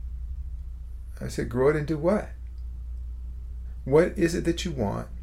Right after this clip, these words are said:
What do you need? And what's valuable to you?" He says, "Well, I really, my wife and I just, we're happy with each other. We want a good future together." What is a good future?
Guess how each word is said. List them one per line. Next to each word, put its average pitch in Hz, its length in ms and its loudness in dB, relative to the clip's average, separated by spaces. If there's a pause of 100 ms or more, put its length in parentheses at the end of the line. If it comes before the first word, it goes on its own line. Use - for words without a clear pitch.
(840)
What 135 160 4
do 120 80 0
you 117 140 4
need? 123 540 0 (1080)
And 131 100 0
what's 156 220 2
valuable 147 520 0
to 123 140 -6
you?" 120 120 -6
He 147 60 -6
says, 156 220 -4
"Well, 175 140 0
I 151 60 0
really, 156 420 -2 (640)
my 131 140 0
wife 143 300 4
and 151 80 0
I 139 80 2
just, 139 280 -4
we're 147 120 4
happy 156 360 0
with 165 200 -4
each 117 160 -4
other. - 300 -4 (240)
We 139 100 0
want 151 200 0
a 131 40 -2
good 143 200 0
future - 400 -2
together." - 400 -6 (800)
What 156 160 6
is 165 120 6
a 170 40 2
good 160 200 4
future? - 540 0